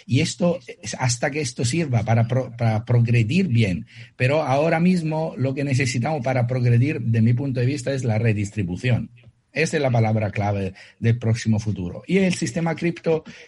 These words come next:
tiene una forma de redistribución, eh, estructural. Y en mucho, en muchos casos, por ejemplo, con los N F T se nota, ¿no?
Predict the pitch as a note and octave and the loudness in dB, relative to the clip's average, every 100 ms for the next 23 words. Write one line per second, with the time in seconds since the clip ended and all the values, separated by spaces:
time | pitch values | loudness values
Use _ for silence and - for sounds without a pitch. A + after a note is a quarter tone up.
0 | _ D#3+ F3+ F3 D3+ B2+ D#3+ D#3 C#3 C3 | _ 0 4 4 2 0 0 0 0 0
1 | B2+ B2+ A#2+ B2 B2 B2 C#3+ D3+ D3+ - | 2 0 2 2 2 2 0 -2 -4 -2
2 | A#2 A2+ G#2 G#2 G2 F#2+ G2 - A#2+ A#2 | 0 2 2 0 -2 -4 -6 -4 -2 -4
3 | - A#2+ A#2 - G#2 A#2 C#3+ - - - | -4 0 0 0 2 2 2 -2 -10 -20
4 | _ _ _ _ - B2 A#2+ D3 - A#2 | _ _ _ _ 2 4 4 4 2 0
5 | A2+ B2 C3+ B2+ B2 D#3 C#3+ A#2 A#2 B2+ | 2 2 2 0 0 -2 -2 0 2 2
6 | C3 A#2+ A#2+ A#2+ A2+ A2+ G#2+ D#3 F3+ G#2+ | 0 2 4 4 2 2 -2 -4 -2 -2
7 | G2+ F#2+ F#2 - | -2 -2 -2 -4